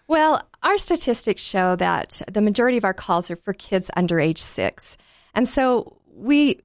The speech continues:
really recommend a lot of these strategies for under age six, just because, you know, cognitively they're functioning, they can't read yet. They, it's difficult for them to maybe distinguish between things that are safe and things that aren't. And,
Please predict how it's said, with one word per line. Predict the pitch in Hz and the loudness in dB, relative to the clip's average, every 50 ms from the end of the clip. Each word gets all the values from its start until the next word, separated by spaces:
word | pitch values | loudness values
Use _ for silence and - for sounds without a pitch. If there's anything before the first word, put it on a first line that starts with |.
| _ - | _ -2
really | 202 277 254 240 214 202 | 0 2 2 4 2 2
recommend | 190 196 196 - 214 208 190 185 180 180 185 - - - | 2 0 0 0 0 0 2 2 0 0 -2 -6 -6 -2
a | 190 | 0
lot | 190 190 185 | 0 2 0
of | 190 185 | 0 0
these | 185 190 190 | 0 -2 0
strategies | - - - 208 180 175 175 185 180 - - 190 190 190 190 - - | -2 -2 0 0 0 2 0 -2 -2 -2 -4 -2 -2 -2 -2 -4 -8
for | - - 196 196 196 - | -4 -2 0 0 0 2
under | - 196 196 196 196 190 | 0 0 0 0 0 0
age | 196 196 196 - | 0 -2 -2 -2
six, | - - - 208 190 190 - - - - - _ _ _ _ _ _ _ _ | -4 -4 -2 0 0 0 -2 -6 -12 -14 -16 _ _ _ _ _ _ _ _
just | - 349 339 - - | -2 -2 -2 2 0
because, | 320 277 - - - 277 247 233 233 226 - - | 0 0 0 0 0 2 2 2 0 -2 -4 -6
you | - - 226 | -6 -2 0
know, | 220 208 196 202 | 2 2 0 0
cognitively | 196 - - 240 226 226 226 233 233 - - - 220 214 220 208 214 214 208 208 202 | -2 -2 0 0 0 2 0 0 -2 -2 -2 -4 -6 -4 -4 -2 0 0 2 0 0
they're | 202 190 190 | 0 -2 -4
functioning, | - - 208 190 180 - - 226 202 202 202 196 | -2 -4 -4 -4 -4 -6 -8 -6 -4 -2 -2 0
they | 190 190 190 | 0 -2 -4
can't | - - - 175 165 - - 180 | -4 -6 -4 -4 -4 -4 -6 -4
read | 208 233 233 226 233 214 - | -2 0 2 2 0 0 0
yet. | 226 214 202 202 - - | 0 2 2 0 0 0
They, | 202 196 196 - _ _ _ _ _ _ | -2 -2 -2 -4 _ _ _ _ _ _
it's | 247 254 - | -2 0 2
difficult | - 320 - 302 302 - 302 277 - | 0 0 0 0 0 0 0 -2 0
for | - 247 233 | -2 -2 0
them | 214 202 196 208 | 2 2 0 0
to | 208 - - 202 | -2 -2 -2 0
maybe | 196 196 185 185 - 190 185 185 - _ _ _ _ _ | 0 0 0 -2 -2 -4 -6 -8 -10 _ _ _ _ _
distinguish | - 240 - - - 233 233 220 214 214 214 - - | -4 -4 -2 0 2 2 2 2 2 0 0 0 -4
between | - 226 214 - - - - 214 202 196 196 190 196 | -6 -10 -10 -10 -10 -8 -6 -2 -2 0 0 -2 -4
things | - - 190 190 185 - | -4 -4 -4 -4 -6 -6
that | 196 185 | -8 -8
are | 180 | -8
safe | - - - - - 196 180 180 190 - | -6 -6 -4 -2 0 0 2 0 -2 -4
and | 185 185 | -8 -10
things | - 180 165 165 | -10 -12 -14 -12
that | - - - - | -12 -12 -10 -6
aren't. | 208 208 202 196 196 196 196 190 - - - - _ _ _ _ _ _ _ _ _ - | -2 0 2 2 4 2 2 0 -2 -4 -10 -14 _ _ _ _ _ _ _ _ _ 2
And, | 277 277 254 | 2 2 2